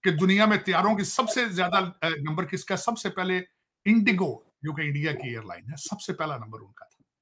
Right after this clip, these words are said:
अमेरिका में कोई, कोई इस वक्त तैयारा नया नहीं खरीदा जा रहा, कुछ भी नहीं हो रहा, और उड़ते जो तैयारे हैं उनके दरवाजे खुल रहे हैं। आपने देखा होगा कि अगले दिन, पिछले, आज से कोई हफ्ता दस दिन पहले अलास्का में,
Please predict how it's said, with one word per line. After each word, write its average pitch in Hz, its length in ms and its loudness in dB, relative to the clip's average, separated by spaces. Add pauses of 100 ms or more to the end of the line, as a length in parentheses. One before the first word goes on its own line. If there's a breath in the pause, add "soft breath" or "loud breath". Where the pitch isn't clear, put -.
(920)
अमेरिका 147 400 4
में 180 200 0 (120)
कोई, 220 120 2
कोई 247 320 2
इस - 140 0
वक्त 190 140 0
तैयारा 160 360 2
नया 151 240 2
नहीं 139 220 0
खरीदा 165 300 0
जा 156 200 4
रहा, 156 220 6 (760 soft breath)
कुछ 220 180 2
भी 254 100 6
नहीं 240 140 8
हो 202 140 6
रहा, 226 120 10
और 214 360 8
उड़ते 240 300 6
जो 269 120 6
तैयारे 214 380 8
हैं 220 120 8
उनके 214 260 4
दरवाजे 170 400 4
खुल 143 300 -6
रहे 85 80 -14
हैं। 76 100 -20 (360)
आपने 151 220 -2
देखा 170 260 2
होगा 151 200 -6 (960)
कि 151 60 -2
अगले 170 220 2
दिन, 180 260 2
पिछले, 170 560 0
आज 165 180 6
से 180 80 -4
कोई 160 160 0
हफ्ता 170 220 2
दस 160 200 -2
दिन 165 120 -4
पहले 165 200 0
अलास्का 160 580 6
में, 143 200 -8